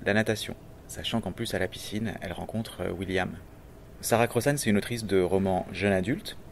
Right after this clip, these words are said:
qui a choisi pour plusieurs de ses livres d'adopter le vers libre. C'est une contrainte stylistique qui peut sembler un peu étonnante pour ce genre de littérature, euh, mais qui en fait, euh, contribue à donner un vrai dynamisme à l'écriture de Sarah Crossan. En fait, le roman se présente comme une suite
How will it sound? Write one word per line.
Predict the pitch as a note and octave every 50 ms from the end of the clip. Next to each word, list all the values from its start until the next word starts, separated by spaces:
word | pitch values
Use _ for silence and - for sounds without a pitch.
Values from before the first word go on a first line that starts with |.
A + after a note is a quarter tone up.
| -
qui | - - A2+
a | G#2
choisi | - - G#2 B2 C#3+
pour | - G2
plusieurs | - - - C#3+ C3+ C#3+ C3+
de | A#2+
ses | A2+ - - G#2+ G2
livres | A2+ C#3 F#3 - G2+ - - -
d'adopter | - G2+ F#2 F2+ - - C3+ C#3 - -
le | - G#2+ A2+
vers | A2+ A#2 A2+ G2+
libre. | F#2+ F#2+ F2+ - - - - - -
C'est | - - - - - A2+ G#2+ G#2 G2+ - - - - - - -
une | B2+ B2 A#2
contrainte | A2+ - A#2+ A2+ - - C3 B2+
stylistique | - - B2 A2 G#2 G2 - - F2 -
qui | - -
peut | - -
sembler | - - G#2 G2+ G2+ G#2 G#2 -
un | - A2 A#2
peu | A#2 C3+ B2+
étonnante | A2+ - G#2+ G2+ G2 A#2 - - -
pour | - - -
ce | - - G2+ F#2+ F#2 F#2 F#2
genre | - F#2+ F#2+
de | -
littérature, | F2 F#2 - - F#2 F2+ - - - - - - - - - - - - - - - - - - -
euh, | G#2 G2 F#2 F#2 F#2
mais | F#2+ G2+ A2+ A#2+
qui | A#2 - - G#2
en | G2 F#2
fait, | - - C#3 E3 - - - - - - - -
euh, | G2 F#2 F#2 F#2+
contribue | - - G#2+ G#2 - - - F#2+ G#2 A#2+ C#3 - -
à | - G2
donner | G2 G2+ G2+ G2+ G#2+ A#2+ B2 - - - - - -
un | - G2
vrai | F#2 - G#2+ - C#3+
dynamisme | C#3 C3+ C3 A#2 A2+ A2+ A#2+ B2 - - F2+ - F#2+ - - -
à | - G#2
l'écriture | G2+ G2 - G#2 - A2
de | G#2+
Sarah | G2+ - G2 F#2+ G2
Crossan. | - - G2 - - G2 F#2 F2+ - - - - - - - - - - -
En | F#2
fait, | F2+ B2 C3 B2+
le | A#2+
roman | G2+ G2+ G#2 G#2+ A2 A#2
se | A2 - - G#2 G#2 G2 F#2+
présente | - - - A2 G2+ A#2 C#3 D3+ -
comme | - A2 F#2 F#2
une | F#2 F#2
suite | - - - - F3 - - - -